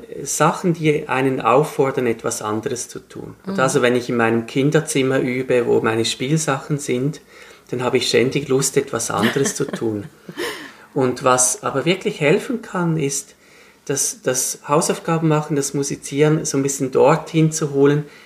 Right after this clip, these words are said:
Speaker 1: wo man sich wohlfühlt, wo man zusammen ist. Oder in, in das Wohnzimmer, in die Küche. Nicht unbedingt so im, im abgeschotteten Kämmerlein,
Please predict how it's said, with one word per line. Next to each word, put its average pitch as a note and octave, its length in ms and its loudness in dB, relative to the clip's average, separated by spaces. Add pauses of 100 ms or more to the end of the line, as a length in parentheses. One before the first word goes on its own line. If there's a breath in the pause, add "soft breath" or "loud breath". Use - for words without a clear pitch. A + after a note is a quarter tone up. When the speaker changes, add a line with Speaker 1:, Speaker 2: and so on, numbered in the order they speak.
(120)
Speaker 1:
wo C3 100 0
man B2 200 0
sich - 240 -6
wohlfühlt, D#3 540 2
wo C#3 60 2
man B2+ 200 -2
zusammen A2 540 -6
ist. - 280 -10
Oder - 160 -6
in, A2+ 160 -2
in A2+ 360 -8 (300 soft breath)
das - 200 -10
Wohnzimmer, D3+ 640 2
in A#2+ 160 -4
die A#2+ 180 -10
Küche. D#3 520 -2 (680 soft breath)
Nicht D#3 220 0
unbedingt C#3+ 480 2
so B2+ 120 0
im, A#2+ 220 0
im B2 220 -8
abgeschotteten - 960 -2
Kämmerlein, C3+ 720 0